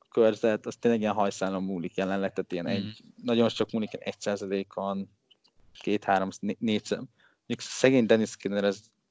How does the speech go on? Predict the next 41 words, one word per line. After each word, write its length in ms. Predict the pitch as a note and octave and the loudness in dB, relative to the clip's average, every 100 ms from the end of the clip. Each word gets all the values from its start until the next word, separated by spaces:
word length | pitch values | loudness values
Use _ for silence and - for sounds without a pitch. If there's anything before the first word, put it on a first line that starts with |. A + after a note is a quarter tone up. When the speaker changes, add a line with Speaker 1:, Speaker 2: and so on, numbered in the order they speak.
| _ | _
Speaker 1:
a 180 | A2+ G2+ | -2 2
becslések 520 | G#2+ G#2+ G#2 - G#2+ | 4 2 0 -2 -2
alapján 280 | G2+ - G2 | 0 0 -2
négy 200 | G2 - | -4 -4
százalékkal 560 | F#2+ F#2+ F#2+ - G2 | -4 -2 -4 -4 -2
veszítene, 440 | G2 G2+ - B2 A#2 | 0 0 0 0 0
szóval 280 | - F#2+ F#2+ | 0 0 0
az, 220 | G2 - | -2 -10
az, 240 | G#2 G#2+ A2 | -20 -20 -10
az 180 | G#2+ G2+ | -8 -6
egy 120 | F#2+ | -8
kicsit 260 | - - - | -14 -20 -16
menetesebb, 640 | - G2 - - A2 B2+ | -14 -12 -6 -4 0 0
de 60 | G#2+ | 0
Speaker 2:
Mhm. 80 | A2 | -2
Speaker 1:
hogy 140 | G#2+ | 0
azért 320 | G#2 G#2+ G#2+ - _ - - _ - | 0 0 0 -4 _ -20 -20 _ 4
tényleg 260 | A#2 A2+ | 8 8
arra 200 | A2 A2 | 8 8
van 120 | G#2 | 4
szó, 80 | G2+ - | 2 -2
hogy 120 | G2 | -6
most 140 | F#2+ | -6
azt, 140 | G#2 - | -10 -8
hogy 120 | G#2 A#2+ | -8 2
West 200 | A2+ A2+ | 2 4
Bromwich 360 | A2 G2+ G2 | -4 -4 -6
East-et, 640 | - G2+ - G2+ G2+ - - | -8 -8 -4 -2 -2 -4 -6
amit 400 | G#2+ G#2 A2 - _ _ _ _ - | -2 -2 -4 -10 _ _ _ _ -4
épp 180 | B2+ - | -2 0
egy 160 | B2+ | -2
százalékkal 580 | - A#2 A2+ G#2+ - F#2+ | 4 4 6 4 2 0
vezették 400 | G2+ G2+ - G2 | 2 0 -2 -8
akkor 260 | G2 - - | -8 -8 -10
a 80 | - | -8
torik, 400 | D2+ G2+ G2+ - _ _ _ _ _ _ - - - - - | -4 -4 -6 -12 _ _ _ _ _ _ -20 -20 -20 -14 -2
azért 320 | A2 G2+ G2+ | 0 4 4
az 140 | G2 | 4
nem, 380 | G#2+ G#2+ G#2 F#2+ | 2 0 2 0
ö, 440 | F#2+ G2 E2+ E2 - _ _ _ _ - - | -4 -8 -12 -12 -18 _ _ _ _ -20 -14
Speaker 2:
Ö, 40 | - | 0